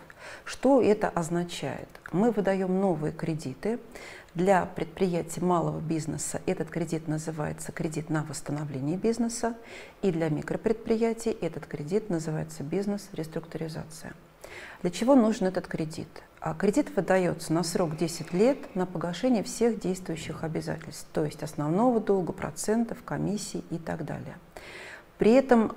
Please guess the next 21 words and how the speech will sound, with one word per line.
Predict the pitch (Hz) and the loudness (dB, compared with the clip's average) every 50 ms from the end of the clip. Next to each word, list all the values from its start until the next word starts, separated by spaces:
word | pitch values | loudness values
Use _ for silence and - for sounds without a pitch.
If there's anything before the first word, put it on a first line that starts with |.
| - - | -4 0
а, | - 180 175 170 170 | 2 4 4 4 4
заёмщику | 160 202 202 202 247 285 302 294 - - - - - 156 156 | 6 6 6 8 10 10 10 10 10 6 0 -2 0 2 2
не | 165 185 208 | 4 4 6
нужно | 214 220 226 233 220 190 - 175 165 156 | 6 8 8 6 6 4 2 0 -2 0
предоставлять | - 156 151 151 160 160 - - 170 156 151 147 143 139 | 0 -2 -2 -2 -2 -2 0 2 2 2 2 2 0 0
дополнительное | 190 185 - 220 226 233 214 196 190 180 - - 175 170 170 170 | 0 2 4 6 6 6 6 4 2 0 0 0 0 2 2 0
обеспечение, | 160 160 160 - - - 151 - - - 165 156 156 147 151 | 0 -2 -4 -6 -8 -10 -10 -8 -4 -2 0 0 0 0 0
либо | 143 147 185 190 190 220 | 0 2 2 4 6 6
новое | 208 196 185 180 170 175 165 170 | 6 6 6 4 2 2 0 -2
обеспечение. | 147 151 151 - - 151 - - - - 151 143 143 135 135 - - - - - - - - - - - - | -2 -4 -6 -6 -8 -10 -8 -6 -4 -2 -2 -2 -2 -4 -8 -10 -14 -16 -16 -14 -12 -12 -12 -12 -12 -2 0
Кредит | - 190 - 262 - | 2 2 4 4 4
рассматривается, | - 202 196 - - 214 214 214 214 175 170 170 - | 4 4 4 4 2 2 4 4 2 0 -2 -2 0
вернее, | 165 190 185 185 175 | 4 6 6 6 6
заявка | 160 185 190 196 180 165 147 - - - 143 | 6 6 6 6 6 2 0 0 -2 -2 0
на | 151 143 - - | 0 0 0 -2
такой | - 156 - 151 147 | -2 0 0 0 -2
кредит | - - 190 190 277 294 - - | 0 2 2 4 4 2 2 0
рассматривается | 180 175 170 - - 185 175 175 175 175 156 160 160 160 - - - | -2 -4 -2 0 0 0 0 0 0 -2 -2 -2 -2 -4 -6 -10 -6
по | - - | -2 0
упрощённой | 175 156 - - 156 - 170 170 180 - - 180 165 156 160 175 | 0 0 0 0 0 2 2 2 2 0 0 0 2 2 2 0
форме. | 165 - - 254 277 302 311 277 277 277 | 0 2 4 4 6 6 6 6 4 4